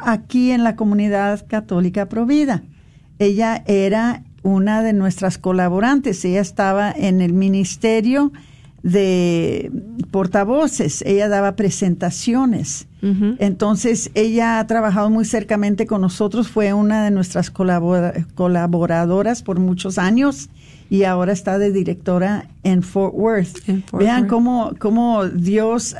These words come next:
Speaker 1: usó mucho de lo que aprendió ella aquí con nosotros. Ahora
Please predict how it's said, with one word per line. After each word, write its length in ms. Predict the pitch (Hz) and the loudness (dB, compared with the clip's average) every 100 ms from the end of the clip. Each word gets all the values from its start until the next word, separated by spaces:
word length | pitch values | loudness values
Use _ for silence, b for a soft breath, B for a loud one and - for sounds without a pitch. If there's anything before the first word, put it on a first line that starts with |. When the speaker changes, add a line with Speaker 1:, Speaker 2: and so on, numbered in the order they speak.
| - | -4
Speaker 1:
usó 520 | 208 180 - 233 226 | -2 -2 -2 0 0
mucho 560 | 220 214 220 226 - | 2 2 2 0 -2
de 120 | 277 247 | 0 0
lo 200 | 208 190 | -2 -2
que 200 | 208 185 | 0 0
aprendió 640 | 185 185 190 190 190 208 | 0 0 0 2 0 0
ella 380 | 220 247 240 202 | 0 2 2 0
aquí 220 | 196 240 | -2 -4
con 160 | 196 220 | -2 0
nosotros. 560 | 208 233 233 208 196 B B B B | 0 0 -2 -2 -4 B B B B
Ahora 540 | 214 214 208 233 247 | 0 2 2 0 0